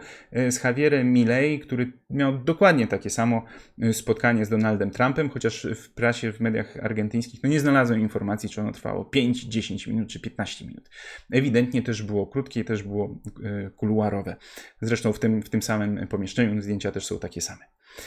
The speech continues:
Ale w tym czasie, kiedy tutaj, e, prezydent Duda jakby pieczętował tą swoją, e, bliską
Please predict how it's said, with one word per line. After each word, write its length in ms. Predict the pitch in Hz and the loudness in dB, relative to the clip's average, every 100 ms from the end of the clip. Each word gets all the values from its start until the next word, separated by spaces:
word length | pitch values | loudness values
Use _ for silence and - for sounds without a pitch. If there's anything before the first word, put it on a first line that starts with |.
| - - - - _ _ - | -16 -16 -18 -20 _ _ 6
Ale 200 | 220 254 | 8 8
w 40 | |
tym 120 | 185 | 6
czasie, 260 | 180 170 160 | 4 4 6
kiedy 240 | 135 123 | 6 4
tutaj, 320 | 139 135 123 120 - | 2 2 2 4 4
e, 540 | 127 127 123 117 110 110 | 6 4 4 2 0 -2
prezydent 300 | 123 117 117 | 0 2 4
Duda 200 | 170 147 | 4 4
jakby 240 | 127 110 | 2 2
pieczętował 640 | - 113 117 117 143 123 | -2 0 2 4 4 4
tą 120 | 113 107 | 2 -2
swoją, 460 | - 117 104 104 | 0 4 4 2
e, 920 | 95 110 107 104 101 95 - - - 101 | -2 -2 2 2 0 -4 -8 -16 -14 -8
bliską 680 | 117 135 - - 110 107 | -4 -2 -2 4 4 4